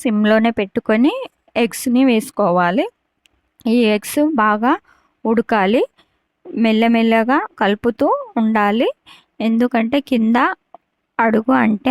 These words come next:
అవకాశం ఉంటుంది కాబట్టి ఈ సూప్ని కలుపుతూ ఉండాలి. ఒక రెండు నిమిషాలు అలాగనే కలిపి వదిలేయాలి. ఇక్కడ చూడండి సూప్ అయితే ఎంత బాగా కలర్ వచ్చిందో,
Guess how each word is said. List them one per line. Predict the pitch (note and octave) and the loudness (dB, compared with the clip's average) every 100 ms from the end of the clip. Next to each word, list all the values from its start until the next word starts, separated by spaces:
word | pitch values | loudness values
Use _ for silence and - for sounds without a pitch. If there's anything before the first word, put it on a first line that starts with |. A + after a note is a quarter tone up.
| B3 | 0
అవకాశం | G#3+ G#3 A#3 A3+ B3+ C4 A3 | 0 0 -2 -2 0 0 0
ఉంటుంది | G3+ A3 G#3 A3 C#4 - | -2 -2 0 0 0 -2
కాబట్టి | A3+ G#3 G#3 - C#4 G4 - - _ - | -2 -2 -4 -4 -6 -6 -8 -20 _ -4
ఈ | A#3 - | -4 -2
సూప్ని | A3 A#3 B3 B3+ B3+ | -4 -2 -2 -2 0
కలుపుతూ | G3+ - A#3 A#3+ A#3 | -4 -4 -4 -2 -2
ఉండాలి. | A3 G#3 G#3 A3+ D#4 E4+ | -2 -2 -2 -2 -2 -2
ఒక | - G#3+ | -2 -2
రెండు | A3 A3+ A3 | -2 0 -2
నిమిషాలు | G#3+ - A3+ A#3+ B3+ | -2 -4 -2 0 0
అలాగనే | G#3 G#3 G#3+ B3 A#3+ | 0 -2 -2 -2 -2
కలిపి | G3 F#3+ C#4+ A#3+ | -4 -4 -2 -2
వదిలేయాలి. | F#3+ G#3+ G#3+ G#3 G3+ G#3 D#4+ - - _ | -2 -2 -2 -2 -2 -2 -4 -8 -20 _
ఇక్కడ | - A3+ - | -6 -4 -2
చూడండి | A#3+ A3+ A3+ C4+ - | 0 0 0 -2 -4
సూప్ | A3+ A3+ A3+ | -6 -6 -4
అయితే | A3+ - B3 G#3 | -4 -4 -4 -4
ఎంత | G3+ A3 G#3 | -4 -4 -2
బాగా | G3+ G#3+ A3 A#3+ _ - _ - _ A3 | -2 -2 -4 -8 _ -20 _ -20 _ -2
కలర్ | G3+ G#3+ A3 | 2 2 0
వచ్చిందో, | - A#3 A#3 | -2 -2 0